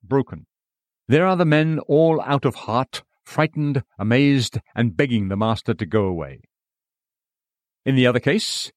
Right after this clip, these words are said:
it is not so at all. There is human weakness,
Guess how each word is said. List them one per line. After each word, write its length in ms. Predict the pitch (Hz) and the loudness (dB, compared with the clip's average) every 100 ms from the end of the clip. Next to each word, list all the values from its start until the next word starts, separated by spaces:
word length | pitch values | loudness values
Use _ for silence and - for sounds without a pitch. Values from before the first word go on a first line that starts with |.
| - | -6
it 100 | 120 | -4
is 140 | 113 | -2
not 180 | 117 - | -2 -2
so 340 | - 139 165 | 0 0 0
at 160 | 170 208 | -2 -2
all. 420 | 277 240 80 69 _ _ _ _ _ _ _ - | 0 0 -4 -10 _ _ _ _ _ _ _ 0
There 120 | 127 | 2
is 160 | 143 | 2
human 300 | - 143 113 | 2 0 2
weakness, 720 | 120 262 - 135 - - - | 0 -2 -2 -4 -4 -6 -8